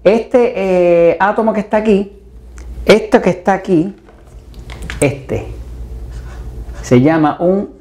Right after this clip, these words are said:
radical libre. Prácticamente todas las enfermedades inflamatorias y la vejez acelerada,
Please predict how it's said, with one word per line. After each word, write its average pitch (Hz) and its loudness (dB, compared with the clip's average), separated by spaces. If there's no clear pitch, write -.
radical 135 0
libre. 98 0
Prácticamente 180 4
todas 214 2
las 247 2
enfermedades 208 4
inflamatorias 170 2
y 139 6
la 127 4
vejez 147 2
acelerada, 151 0